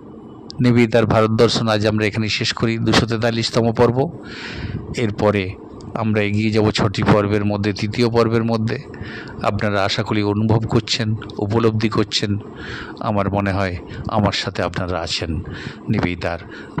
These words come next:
ভারত দর্শনে। আজ এখানেই শেষ করি, সকলে ভালো থাকবেন। নিবেদিতার ভারত দর্শন প্রতি রবিবার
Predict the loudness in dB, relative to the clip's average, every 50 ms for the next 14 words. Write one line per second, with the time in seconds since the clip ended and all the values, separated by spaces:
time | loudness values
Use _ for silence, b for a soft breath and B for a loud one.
0 | -2 0 0 0 0 0 -2 0 0 0 0 0 -2 -4 -4 -4 -6 -6 -8 -10
1 | -14 B B B B B B B B B -18 -18 -18 -18 -18 -18 -18 -18 -16 -14
2 | -14 -12 -14 -14 -16 -16 -12 -6 -2 -2 0 0 0 0 0 0 0 0 0 -2
3 | -2 -4 -4 -2 -2 0 0 0 -2 -4 -8 -8 -6 -2 -2 -2 -2 -2 -2 -2
4 | 0 0 0 0 -2 -2 -2 -2 -2 0 0 -2 -2 -4 -8 -14 -16 B B B
5 | B B B B B B B B B B B 2 4 4 4 4 2 2 0 0
6 | 2 2 2 2 2 2 2 2 2 2 0 -2 0 0 0 0 0 0 2 2
7 | 4 4 4 4 4 2 2